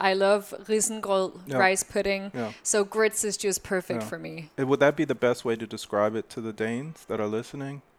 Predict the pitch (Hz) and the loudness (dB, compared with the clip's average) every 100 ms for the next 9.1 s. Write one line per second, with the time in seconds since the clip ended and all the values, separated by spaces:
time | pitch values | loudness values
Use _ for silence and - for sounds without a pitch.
0 | _ - 113 117 123 247 262 269 302 311 | _ -16 -8 -8 -2 0 0 2 2 4
1 | 302 285 - 127 127 - 120 117 147 - | 4 2 0 -2 0 -2 -4 -4 -2 0
2 | - 254 262 254 254 269 311 - 262 277 | 2 2 0 0 0 0 0 0 -4 -4
3 | 277 - 262 - 226 226 240 240 254 226 | -4 -4 -4 -2 -2 -2 -4 -2 -2 2
4 | 214 202 208 226 - - 226 208 - 214 | 2 2 0 0 -4 -6 -4 -2 0 0
5 | 233 214 202 202 202 233 214 208 196 208 | 0 -4 -2 0 2 2 0 -4 -2 -2
6 | 254 214 - 262 247 208 226 220 233 220 | 0 0 0 -2 -4 -2 -4 -4 -4 -4
7 | 220 208 - 214 202 - 214 220 247 262 | -2 -2 0 0 -2 -4 0 0 0 0
8 | 269 269 285 226 226 220 240 226 233 240 | 0 0 0 -2 -2 0 -2 0 0 -2